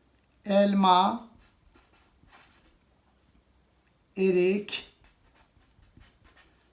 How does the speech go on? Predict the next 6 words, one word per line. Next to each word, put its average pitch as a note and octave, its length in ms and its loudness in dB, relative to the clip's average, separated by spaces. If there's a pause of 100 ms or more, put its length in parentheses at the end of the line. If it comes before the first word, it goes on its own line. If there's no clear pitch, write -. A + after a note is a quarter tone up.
son A3 360 -2
olarak G#3+ 320 0
da F#3+ 60 -2
arkadaşlar F#3 680 0 (640)
kiraz. F#3+ 880 -2 (2750)
Şimdi B3+ 680 2